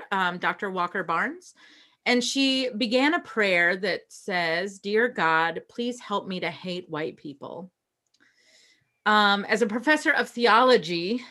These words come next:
who prays that, what's your immediate reaction to that? Um, and I actually, I thought a lot about this 'cause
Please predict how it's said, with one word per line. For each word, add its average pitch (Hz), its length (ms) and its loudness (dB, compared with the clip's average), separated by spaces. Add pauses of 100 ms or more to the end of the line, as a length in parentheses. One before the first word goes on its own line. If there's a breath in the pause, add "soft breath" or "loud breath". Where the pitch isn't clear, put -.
who 214 140 0
prays 214 420 2
that, 185 360 4
what's 240 220 0
your 381 100 -2
immediate 277 320 0
reaction 185 560 0
to 156 80 -6
that? 143 360 -6 (600)
Um, 160 580 -6 (520)
and 226 120 2
I 233 140 6
actually, 233 960 2 (260)
I 190 100 2
thought 220 300 4
a 208 40 2
lot 190 260 2
about 185 260 -2
this 160 260 -2
'cause - 640 -8